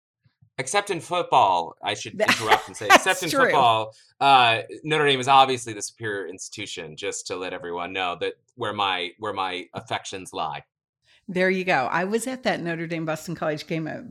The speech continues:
Speaker 2: Fenway Park. It was a good one, um, if you're a Notre Dame fan. <laughs> So, um, uh,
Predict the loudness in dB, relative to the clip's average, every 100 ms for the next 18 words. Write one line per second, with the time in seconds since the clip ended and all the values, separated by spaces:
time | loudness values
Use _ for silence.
0 | -20 -16 -6 -4 -4 -4 -4 -4 -6 -10
1 | -10 -8 -10 -8 -10 -12 -18 -20 -20 _
2 | _ -4 -2 -2 -6 -4 -2 0 -2 -4
3 | -8 -10 -12 -12 -14 _ _ -10 -10 -2
4 | -2 -2 -10 -10 -6 -6 -2 -2 -2 -4
5 | -4 -14 -16 _ _ -20 _ -8 2 4
6 | 4 2 0 -2 -6